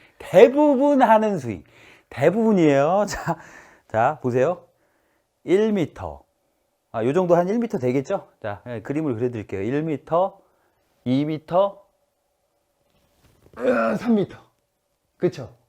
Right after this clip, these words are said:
삼 미터 나왔네. 요 정도면. 일 미터, 이 미터, 삼 미터. 이 스윙의 아크가, 원의 크기가.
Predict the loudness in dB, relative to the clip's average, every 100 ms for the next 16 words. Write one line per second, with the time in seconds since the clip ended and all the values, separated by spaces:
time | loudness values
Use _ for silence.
0 | _ _ _ 0 2 2 0 0 -2 -6
1 | -8 -6 -4 -4 -6 -10 -14 _ _ _
2 | _ _ _ -2 0 0 0 2 4 2
3 | -2 -6 -8 -8 -10 -6 -6 -2 -2 -2
4 | -6 -2 -4 -2 -6 -8 -14 -6 -2 0
5 | -2 -8 -10 -10 -14